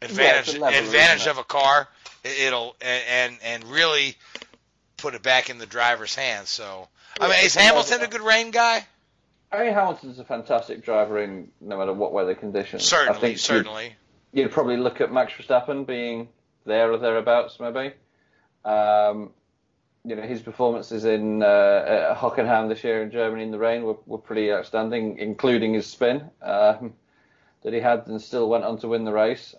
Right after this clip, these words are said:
Speaker 1: Um, Kimi's pretty good in the wet, I think. Um, you know, he can, you know, he's just a natural talent there that, uh, you know, you, you'd put, but, you know, Hamilton's good in whatever, whatever weather.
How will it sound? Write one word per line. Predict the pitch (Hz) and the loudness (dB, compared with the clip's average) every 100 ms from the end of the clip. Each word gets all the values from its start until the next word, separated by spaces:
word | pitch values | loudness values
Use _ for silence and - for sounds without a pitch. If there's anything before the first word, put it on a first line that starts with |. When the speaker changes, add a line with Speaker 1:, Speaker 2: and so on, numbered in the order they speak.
| - | -8
Speaker 1:
Um, | 101 104 104 107 107 107 107 117 _ _ _ _ _ - _ _ _ _ _ _ _ _ - 113 | 0 4 6 6 6 4 2 -10 _ _ _ _ _ -20 _ _ _ _ _ _ _ _ -12 -10
Kimi's | - 156 156 143 | -2 0 0 -2
pretty | 165 147 | -2 0
good | 147 | 2
in | 147 143 | 2 2
the | |
wet, | 143 143 | 2 2
I | |
think. | 147 156 156 - _ _ _ | 2 -2 -2 -12 _ _ _
Um, | 104 107 107 107 107 107 110 _ _ - | -6 -4 -2 -2 -2 -6 -14 _ _ -16
you | 98 | -10
know, | 107 | -10
he | |
can, | 107 113 98 104 | -8 -10 -10 -6
you | |
know, | 104 107 | -2 -2
he's | 107 | -4
just | 107 | -6
a | 104 | -2
natural | 104 - - 104 101 | 0 0 -2 -6 -6
talent | - 151 113 104 80 | -4 2 2 0 -2
there | 101 98 98 | 2 4 2
that, | 98 78 - - | 0 -6 -10 -8
uh, | 95 92 | -4 -4
you | - | -4
know, | 101 | -6
you, | 101 | -6
you'd | - 104 101 | -4 -6 -4
put, | - 120 | -2 0
but, | 143 208 | 0 2
you | 202 | 4
know, | 120 139 | 4 4
Hamilton's | 156 147 120 120 - | 2 0 -4 -8 -4
good | 107 | -4
in | 101 98 | -4 -2
whatever, | 98 101 98 - | 0 0 0 -6
whatever | 107 101 101 101 | -2 0 0 -2
weather. | 98 98 92 90 | -2 -2 -4 -8